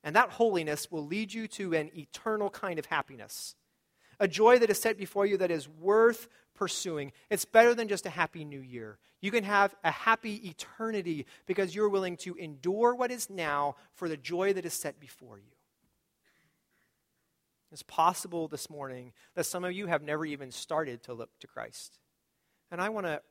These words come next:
urge you this morning, it's the beginning of a new year. Today could be the beginning of a new spiritual life for you, that you would look to Jesus and for the first time say, "Jesus,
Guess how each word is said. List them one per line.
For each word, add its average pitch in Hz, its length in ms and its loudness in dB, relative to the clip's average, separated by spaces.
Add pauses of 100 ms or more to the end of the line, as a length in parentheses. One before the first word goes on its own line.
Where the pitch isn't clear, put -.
urge 165 380 -6
you 135 80 -12
this 127 220 -12
morning, 110 440 -16
it's - 140 -10
the 175 80 -8
beginning 185 340 -4
of 170 80 -6
a 170 40 -8
new 156 180 -10
year. 160 380 -6
Today 170 560 0
could 190 160 -12
be 165 120 -8
the 147 100 -12
beginning 151 500 -10 (180)
of 151 140 -6
a 139 80 -6
new 170 480 -2
spiritual 160 580 -6
life 131 240 0
for - 160 -18
you, 117 300 -14 (200)
that 165 100 -2
you 196 140 -2
would 220 100 2
look 208 240 0
to 185 80 -10
Jesus 156 360 -8
and 156 120 -14
for 165 80 -2
the 151 80 -4
first 226 400 0
time 156 280 -4
say, 135 520 0 (840)
"Jesus, 214 800 -6